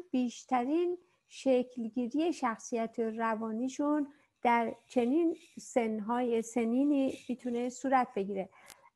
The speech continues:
اما به هر حال ما در رابطه با کودکان کار،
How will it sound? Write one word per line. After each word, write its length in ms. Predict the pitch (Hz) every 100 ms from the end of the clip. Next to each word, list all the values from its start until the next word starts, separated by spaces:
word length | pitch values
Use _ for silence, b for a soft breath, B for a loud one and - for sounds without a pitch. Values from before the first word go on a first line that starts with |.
| _ -
اما 260 | 403 415 403
به 160 | 262
هر 240 | 220 240 220
حال 320 | - 214 - _ 269
ما 200 | 302 349
در 260 | 285 240
رابطه 420 | 226 220 226 294
با 160 | 311 269
کودکان 800 | 254 - 220 214 208 233 214 202
کار، 560 | 202 - 220 233 247